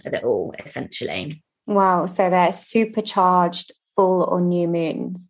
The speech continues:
Speaker 2: then. I feel like,
Speaker 1: Yeah.
Speaker 2: I feel like everybody should maybe come and have, like, a reading done at the start of the year so you can, like, plan out the year, you know, where the pain points are gonna be,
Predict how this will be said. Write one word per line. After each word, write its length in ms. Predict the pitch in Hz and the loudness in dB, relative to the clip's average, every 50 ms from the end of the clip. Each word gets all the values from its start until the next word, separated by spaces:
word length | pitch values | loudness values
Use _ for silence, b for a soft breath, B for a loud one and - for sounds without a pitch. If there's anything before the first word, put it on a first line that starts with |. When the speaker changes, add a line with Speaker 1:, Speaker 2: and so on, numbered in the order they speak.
| - | -10
Speaker 2:
then. 280 | - - - - 202 - _ _ B B B B B B B B B | -10 -8 -8 -10 -12 -14 _ _ B B B B B B B B B
I 80 | 202 208 202 - | -2 -2 2 2
feel 160 | 254 262 277 | 4 6 6
like, 220 | 269 240 214 180 | 6 6 4 2
Speaker 1:
Yeah. 140 | 160 - - - - _ _ _ _ _ _ _ _ - | 0 -4 -6 -10 -20 _ _ _ _ _ _ _ _ -2
Speaker 2:
I 120 | 208 214 | 0 0
feel 220 | 214 214 247 247 | 2 2 4 4
like 240 | 247 233 226 - - | 6 4 2 2 0
everybody 480 | 208 208 202 220 214 202 196 190 185 185 | -2 0 0 0 2 2 2 2 0 -2
should 300 | 180 - - 185 - 190 | -4 -4 -6 -6 -2 -2
maybe 460 | 185 180 180 180 175 170 165 - - - _ _ _ - - | 0 0 0 0 -2 -4 -6 -6 -10 -16 _ _ _ -6 -4
come 240 | 196 190 185 185 180 | -2 -2 -2 -2 -2
and 160 | - 180 185 | -2 -2 -2
have, 480 | 185 180 180 190 170 165 165 165 - - _ _ | -2 -2 0 0 2 2 0 -2 -4 -12 _ _
like, 240 | - 185 175 175 - | -2 -2 -2 -2 -4
a 60 | 175 | -4
reading 460 | 147 185 190 185 185 185 180 180 175 | -2 0 0 0 -2 -2 -2 -2 0
done 120 | 175 175 175 | 0 0 0
at 100 | - 180 | 0 -2
the 60 | 185 | -6
start 320 | 180 - - 190 175 - | -8 -2 0 2 2 2
of 80 | - - | 0 -2
the 80 | - | -4
year 480 | 175 165 180 175 175 185 220 269 330 349 - | -2 0 2 4 4 4 4 4 2 0 -4
so 160 | - - 214 | -2 0 2
you 180 | 202 190 185 180 | 2 2 0 -2
can, 400 | 180 - 185 175 175 175 175 185 180 | -4 -4 -2 -2 -2 -2 -4 -4 -4
like, 180 | 180 - - - _ _ _ _ - | -4 -6 -6 -8 _ _ _ _ -20
plan 320 | - - 214 196 190 185 | -4 0 2 2 4 2
out 220 | 185 180 175 180 185 | 2 0 0 0 -2
the 80 | 202 | -2
year, 200 | 190 185 185 175 | 0 2 2 2
you 180 | 180 185 190 196 | 2 2 0 0
know, 260 | 190 185 180 185 180 | 0 2 2 0 0
where 300 | 170 180 175 175 175 170 | 2 2 4 4 4 4
the 80 | 170 - | 2 -2
pain 340 | - - 196 196 196 190 185 | -2 -2 0 0 0 -2 -2
points 380 | 196 190 185 180 180 - - | -4 -4 -4 -6 -10 -12 -10
are 20 | - | -8
gonna 200 | - 180 180 180 | -6 -6 -4 -2
be, 380 | 180 180 180 202 233 277 285 | 0 0 2 2 0 -2 -6